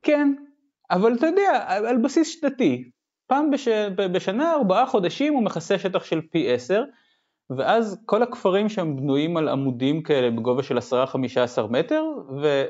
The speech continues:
והם נראים מאוד מאוד מגוחך, שמונה חודשים בשנה, אבל בארבעה חודשים האלה הם בדיוק בגובה פני המים, והם שמחים ומאושרים. וכשהמים יורדים, אז הם מספיקים לעשות שני מחזורים של שדות אורז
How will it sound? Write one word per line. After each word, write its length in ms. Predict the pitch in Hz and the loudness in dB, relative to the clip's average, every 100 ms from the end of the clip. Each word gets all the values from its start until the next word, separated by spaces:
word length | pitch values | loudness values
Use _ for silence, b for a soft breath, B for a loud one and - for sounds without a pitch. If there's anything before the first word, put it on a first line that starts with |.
| 131 | -4
והם 220 | 127 135 131 | -2 0 2
נראים 220 | 135 147 | 0 2
מאוד 200 | 135 139 | 4 4
מאוד 160 | 143 | 2
מגוחך, 640 | 139 131 120 - 139 185 - _ | 2 0 -2 0 -2 -2 -12 _
שמונה 320 | - 143 143 | -8 -2 -2
חודשים 380 | 143 139 135 151 | 0 -2 -2 -4
בשנה, 360 | 147 156 170 233 b b b b b - | -4 -2 -4 -6 b b b b b -6
אבל 400 | 123 127 127 123 | -4 0 0 2
בארבעה 320 | 123 123 143 | 2 4 4
חודשים 460 | 180 226 226 262 294 | 2 2 0 0 0
האלה 220 | 359 294 | 2 2
הם 160 | 151 135 | 0 0
בדיוק 460 | 127 170 - - _ | 2 2 0 -4 _
בגובה 360 | 135 135 147 151 | -2 2 2 0
פני 220 | - 160 | 0 0
המים, 480 | 185 233 185 131 120 | 2 2 2 -2 0
והם 240 | 123 123 | 0 0
שמחים 440 | 131 - 127 139 139 | -6 -8 -2 -2 0
ומאושרים. 720 | 127 123 120 120 113 110 107 _ _ _ b b b _ | 0 -2 -4 -4 -2 -6 -10 _ _ _ b b b _
וכשהמים 480 | 123 131 139 170 202 | -6 -2 0 2 2
יורדים, 420 | 226 233 311 262 | 2 2 2 0
אז 200 | - 135 | 0 0
הם 140 | 151 | 0
מספיקים 440 | 151 143 165 214 208 | -2 -6 -6 -4 -2
לעשות 300 | 202 202 190 | -2 -2 -4
שני 300 | - 170 180 | -4 -2 0
מחזורים 640 | 196 160 143 147 143 156 | 0 -2 0 2 2 0
של 240 | 165 139 131 | -2 -4 -4
שדות 360 | - 135 143 | -2 0 2
אורז 600 | 139 143 131 120 117 120 | 2 4 4 2 0 -6